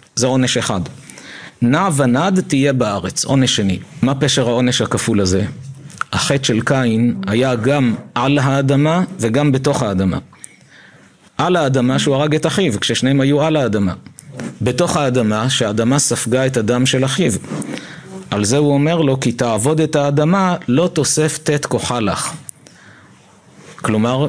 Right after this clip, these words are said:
בדרך כלל אדם זורע קילו של חיטים, יוצא לו עשר קילו. פה הוא אומר לו, "זה יהיה הפוך."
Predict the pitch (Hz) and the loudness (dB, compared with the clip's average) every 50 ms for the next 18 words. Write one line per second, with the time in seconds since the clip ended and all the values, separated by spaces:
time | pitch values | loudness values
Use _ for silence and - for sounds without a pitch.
0 | - - 110 113 127 139 139 131 - 139 131 123 110 110 110 135 135 135 127 - | -2 -2 -2 0 2 2 2 0 0 0 0 0 0 0 2 2 2 2 2 2
1 | 120 113 113 127 127 117 104 - - 147 135 131 123 - 135 113 98 - - 104 | 0 0 2 2 0 0 -2 -2 -2 -2 0 0 0 0 0 -2 -2 -2 -2 -2
2 | - 110 107 110 120 117 117 117 147 147 151 147 156 151 - 170 131 131 123 107 | -2 0 0 0 0 0 0 0 0 2 2 2 2 0 0 -2 -2 -2 -2 0
3 | 95 87 85 - - - - - - - _ - - - - - - - - 147 | 0 -2 -2 -4 -10 -20 -20 -20 -20 -20 _ -20 -16 -12 -12 -12 -8 -4 -2 0
4 | 151 143 147 156 160 170 165 135 127 127 123 127 120 104 - 104 95 95 - - | 2 2 2 2 2 2 2 2 2 2 2 0 0 -2 -2 -4 -2 -2 -4 -4